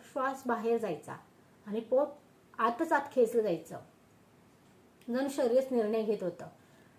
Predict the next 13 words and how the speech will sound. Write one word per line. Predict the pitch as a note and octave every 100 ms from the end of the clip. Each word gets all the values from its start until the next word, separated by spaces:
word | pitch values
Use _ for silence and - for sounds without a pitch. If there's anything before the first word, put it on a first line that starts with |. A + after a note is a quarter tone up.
| -
मला | C4 C#4
काहीच | C#4 G#3 C4+
करावं | - A3+ G#3
लागत | F#3+ F#3+ F#3
नव्हतं, | F3 - E3 - - -
फक्त | C4+ -
साक्षीभाव. | D4 D4 G#3+ - G#3+ F3+ D3+ - _ - _ _ _ _ - _ - - - _ - _ -
आणि | G#3 A3+
याच | A3+ A3+
अवस्थेत | C4 C4+ - B3+ -
ऊर्जा | A3+ A3 G#3+
वर | G#3+ A3
सरकायची, | A3 - F#3 - E3 E3 D3